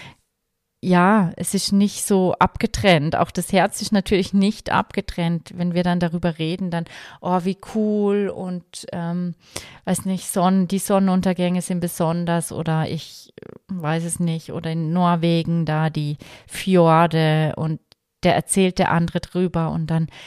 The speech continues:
merke ich so, „Okay, ich will da unbedingt hin, ich will das auch erleben, ich will,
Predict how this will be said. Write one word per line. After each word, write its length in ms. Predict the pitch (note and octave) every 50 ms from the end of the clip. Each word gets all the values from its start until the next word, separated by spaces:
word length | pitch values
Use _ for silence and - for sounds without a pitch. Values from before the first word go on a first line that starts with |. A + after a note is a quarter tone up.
| - - - -
merke 280 | - F3+ E3+ F3 - F3+
ich 100 | D#3+ -
so, 140 | - F3
„Okay, 560 | G#2+ F3 E3+ - - G3 G3+ F3+ F#3 F#3+ F3+ -
ich 220 | - G3 - - -
will 160 | F3+ F#3 F3+
da 120 | F3 F3
unbedingt 640 | D#3 - F#3+ F#3 F3+ F3+ F3 - G3 G3 G3+ G3 -
hin, 160 | G3 F#3 F3
ich 160 | E3+ - - -
will 100 | E3+ E3
das 240 | E3+ E3 - -
auch 240 | - D3+ F#3 F3 -
erleben, 560 | - F3+ F3+ E3+ E3 E3 E3 E3 E3+ E3 D#3
ich 300 | - - D#3+ - - -
will, 260 | E3 E3+ E3+ D#3 D#3